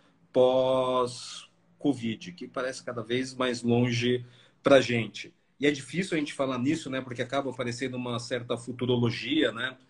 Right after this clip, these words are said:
Ah, acho que a gente só pode pressupor coisas, mas pra quem perguntou sobre isso, eu acho interessante só dar esse toque que há uma série de associações, ah, das funções de associações trabalhistas, né, como a stim, como a casp,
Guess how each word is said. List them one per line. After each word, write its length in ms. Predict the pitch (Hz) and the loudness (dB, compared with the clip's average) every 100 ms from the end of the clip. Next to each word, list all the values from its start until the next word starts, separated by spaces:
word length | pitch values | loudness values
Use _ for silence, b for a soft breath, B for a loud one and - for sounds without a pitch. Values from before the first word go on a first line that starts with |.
| b b b | b b b
Ah, 640 | 95 107 107 104 101 101 101 | -6 -2 0 2 0 0 -4
acho 120 | 101 | -8
que 60 | - | -4
a 40 | |
gente 120 | 117 117 | -6 -4
só 100 | 117 | -2
pode 280 | 131 131 | 0 0
pressupor 500 | 120 123 120 - 120 120 | 0 -4 -4 -4 -6 -2
coisas, 640 | 127 143 143 151 147 - b b - | 4 6 6 2 -4 -10 b b -4
mas 260 | 120 120 | -2 -2
pra 240 | - - 131 | -2 -2 0
quem 240 | 151 175 | 2 2
perguntou 500 | 170 147 135 120 143 | 4 2 0 2 2
sobre 320 | - 135 123 | 2 -2 4
isso, 180 | 156 - | 2 2
eu 40 | |
acho 140 | 131 139 | -2 -4
interessante 960 | 123 139 123 - 139 139 - 127 120 120 B B - - | -2 -4 -4 -4 -4 -4 -6 -6 -6 -8 B B -20 -16
só 400 | - - 156 165 | -12 0 2 4
dar 200 | 147 139 | 4 0
esse 240 | 139 - | 0 -6
toque 340 | - 135 139 | 0 2 2
que 400 | 131 - 123 113 117 b _ | -4 -4 -2 -2 -4 b _
há 100 | 139 | -2
uma 160 | 160 147 | 0 0
série 260 | - 160 | -2 -2
de 100 | 151 | 0
associações, 1160 | 139 - 131 135 120 - 135 135 135 123 123 - | -4 -4 -6 -2 -2 -2 -2 0 0 -4 -8 -12
ah, 580 | 123 120 117 113 110 110 - | -4 -2 0 0 -2 -4 -4
das 140 | 117 | -6
funções 280 | 123 120 143 | -4 -2 -2
de 40 | |
associações 500 | - 120 117 - 127 | -2 -6 -6 -6 -8
trabalhistas, 800 | 123 120 117 113 143 147 - 110 | -6 -4 -2 0 2 0 -2 -8
né, 220 | 120 120 120 B B | -4 -4 -6 B B
como 180 | 123 117 | -4 -2
a 40 | |
stim, 480 | - - - 131 123 | -4 -10 -4 -2 -2
como 220 | 120 110 | -2 -2
a 60 | 104 | 0
casp, 440 | 127 135 123 - | 2 2 2 -2